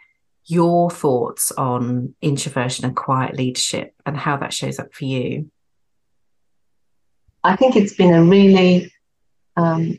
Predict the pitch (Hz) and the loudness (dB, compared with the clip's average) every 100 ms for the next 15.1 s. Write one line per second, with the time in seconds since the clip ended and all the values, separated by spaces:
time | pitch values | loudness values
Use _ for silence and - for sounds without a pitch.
0 | - 185 262 277 247 262 233 214 - - | -2 2 4 4 2 4 4 4 -4 -6
1 | - 220 202 196 - 226 226 - 143 135 | 2 4 4 2 2 4 4 4 2 2
2 | 135 185 185 151 131 - _ _ - - | 2 2 4 4 2 -6 _ _ -8 -4
3 | - - - _ _ _ _ _ _ _ | -2 -2 -4 _ _ _ _ _ _ _
4 | _ _ _ _ - - - 202 - 175 | _ _ _ _ -6 -4 0 -2 0 2
5 | 165 156 151 156 160 160 160 170 160 156 | 4 4 2 4 4 4 4 2 2 -2
6 | 143 143 - 135 131 120 - - 147 147 | -6 -8 -4 2 4 2 -2 -6 2 4
7 | 143 143 147 - 147 147 147 143 147 180 | 6 4 2 2 2 4 6 6 6 4
8 | 180 175 170 165 170 - 170 170 202 202 | 6 6 6 4 0 0 2 4 2 0
9 | _ _ _ _ _ _ _ _ _ _ | _ _ _ _ _ _ _ _ _ _
10 | - 202 214 226 214 202 175 - 180 180 | -2 2 4 4 4 2 2 0 2 4
11 | 185 180 180 - 170 170 185 - - - | 6 4 4 2 2 2 0 0 -4 -4
12 | - _ _ _ _ _ _ _ - 175 | -8 _ _ _ _ _ _ _ -2 2
13 | 185 175 180 - 175 - 165 160 151 156 | 2 0 -2 -2 -4 0 2 4 2 2
14 | 170 - 160 151 156 160 156 151 151 147 | 0 2 0 0 0 2 2 2 2 0